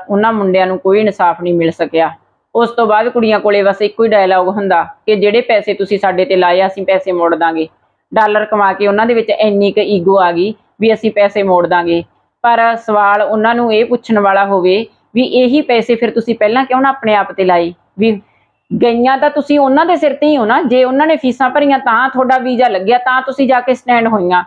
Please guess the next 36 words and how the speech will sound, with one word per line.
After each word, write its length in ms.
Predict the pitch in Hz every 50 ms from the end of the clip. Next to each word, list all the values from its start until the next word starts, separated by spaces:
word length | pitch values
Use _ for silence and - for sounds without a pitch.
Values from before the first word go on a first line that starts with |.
| - _ _ _ _ -
ਨਹੀਂ 160 | 240 269 311
ਫਿਰ 160 | 302 320 311 -
ਤੁਸੀਂ 680 | 285 269 277 269 262 254 240 233 226 226 226 220 196 214 208
ਜਾ 160 | 226 214 214
ਕੇ 140 | 214 240 226
ਦਿਖਾਉਂਦੀਆਂ। 460 | 226 226 277 285 262 247 226 214 214 - _ _ _ _ _ _ _ _ _ _ 202
ਵੀ 100 | 262 269
ਹੁਣ 200 | 233 247 240 233
ਤਾਂ 140 | 254 269
ਤੁਹਾਨੂੰ 260 | 269 277 269 262 269 269
ਪੈਸੇ 320 | 269 220 196 190 - 202
ਦੀ 180 | 196 185 202 196
ਈਗੋ 280 | 196 175 170 190 190 190
ਆ, 120 | 190 190 226 - _ _ _ _ -
ਜੇ 160 | 185 240 240
ਇਹਨਾਂ 200 | 240 240 247 262
ਨੇ 100 | 285 277
ਸਾਡੇ 240 | 277 254 226 220 226
ਤੇ 100 | 226 226
ਕਹਿਣਗੀਆਂ 460 | 226 233 233 240 269 277 269 262 269
ਜੀ 100 | 269 330
ਪੱਚੀ 300 | - 277 254 - 254 247
ਲੱਖ 220 | 240 233 240 -
ਲਾਇਆ 220 | 240 226 220 220 226
ਤਾਂ 120 | 233 262
ਅਸੀਂ 140 | 262 277 269
ਤੀਹ 200 | 269 262 285 311
ਲੱਖ 200 | 320 311 311 269
ਦੇ 140 | 214 208 196
ਦਾਂਗੇ, 320 | 190 180 175 170 170 165 - _ _ _ _ _ -
ਵੀ 60 | 214 254
ਪਰ 180 | 262 294 302
ਕਰਨੀ 420 | 294 - 277 269 269 277 294 285 277
ਅਸੀਂ 180 | 277 277 254
ਮਰਜ਼ੀ 400 | 226 202 180 175 180 170 185 180
ਆ। 120 | 180 170